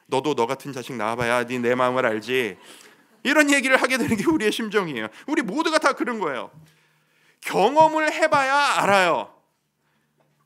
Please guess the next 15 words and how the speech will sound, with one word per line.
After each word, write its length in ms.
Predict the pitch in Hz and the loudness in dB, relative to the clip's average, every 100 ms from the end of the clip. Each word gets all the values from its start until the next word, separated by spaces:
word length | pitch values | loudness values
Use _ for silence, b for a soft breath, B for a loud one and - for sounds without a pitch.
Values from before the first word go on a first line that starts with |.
| _ _ | _ _
우리의 360 | 190 269 311 | -4 2 4
지식은 440 | 320 247 - 285 311 | 4 0 -2 0 -2
우리의 460 | 170 214 269 339 | -2 -2 2 2
경험에 580 | - - 160 240 285 320 | 2 2 4 4 4 0
좌지우지 720 | 320 - 190 285 294 285 285 | 0 2 2 2 -2 -2 -4
되게 240 | 262 208 254 | 0 0 0
되어져 360 | - 165 214 | -2 0 2
있어요. 200 | 202 156 | 2 0
이건 180 | 180 294 | 0 0
우리의 300 | 240 247 277 - | -2 0 0 4
어쩔 260 | 269 302 | 2 2
수 80 | 269 | -4
없는 160 | 277 269 | -4 -6
우리의 240 | 180 214 | -4 -4
한계예요. 800 | - - 339 339 339 226 127 | -6 -8 -4 0 2 2 0